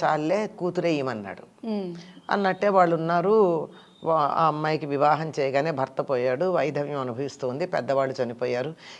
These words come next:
Speaker 1: ఈ ఒంటరితనం, వైధవ్యం, వీటన్నిటితో పాటు ఆవిడికి విపరీతమైనటువంటి కోపం.
Speaker 2: మ్మ్.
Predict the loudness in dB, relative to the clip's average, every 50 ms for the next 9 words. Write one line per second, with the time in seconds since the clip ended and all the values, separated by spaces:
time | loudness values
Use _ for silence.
0 | -6 -2 2 4 4 4 4 4 2 0 0 0 0 0 -2 -2 -2 -2 -4 -2
1 | 0 2 2 2 2 2 0 -2 0 -2 -2 -2 -2 -4 -8 -12 -20 -20 _ -4
2 | 0 0 0 2 2 0 0 0 0 0 0 0 -2 0 2 2 2 4 4 2
3 | 2 2 0 0 -2 -4 -4 -4 -4 -2 -2 0 0 0 0 0 0 0 0 -2
4 | -2 -4 -4 -6 -4 -2 0 -2 -2 -2 -6 -12 -14 -16 _ _ -10 -8 -6 -6
5 | -6 -6 -8